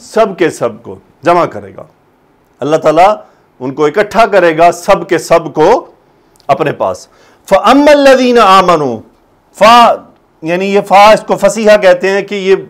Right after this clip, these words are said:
इस सारी बात के बाद रिजल्ट निकल रहा है कि अगर बात सारी ऐसे ही है, अम्मा जहां तक ताल्लुक है, अल्लज़ीना, उन लोगों का, आमनू फेल माजी, जो ईमान लाए, व आमिलु सालिहाति, सालिहाति मफूल, आमिलु का, दोनों का हम फाइल,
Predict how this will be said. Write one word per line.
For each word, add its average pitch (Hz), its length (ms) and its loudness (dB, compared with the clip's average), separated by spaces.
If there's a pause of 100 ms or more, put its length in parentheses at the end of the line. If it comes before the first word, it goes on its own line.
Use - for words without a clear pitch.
(520)
इस 175 220 -10
सारी 180 240 2
बात 175 300 2
के 196 80 -2
बाद 165 280 0
रिजल्ट 170 320 0
निकल 156 200 -2
रहा 143 160 2
है 247 120 2
कि - 120 -4
अगर 175 340 0
बात 170 300 2
सारी 185 280 4
ऐसे 180 260 2
ही 190 180 -4
है, 151 200 2 (800)
अम्मा 247 640 2
जहां 180 260 0
तक 214 240 0
ताल्लुक 208 420 2
है, 220 100 4
अल्लज़ीना, 214 760 0
उन 208 260 0
लोगों 196 360 4
का, 196 200 2 (920)
आमनू 208 480 2
फेल 196 260 -2
माजी, 190 280 2
जो 185 180 0
ईमान 156 340 2
लाए, 220 280 4 (360)
व 131 80 0
आमिलु 233 500 2
सालिहाति, 190 760 2
सालिहाति 160 560 2
मफूल, 180 400 -2
आमिलु 220 340 0
का, 220 140 0
दोनों 175 300 -2
का 156 100 2
हम 156 240 -2
फाइल, 135 540 0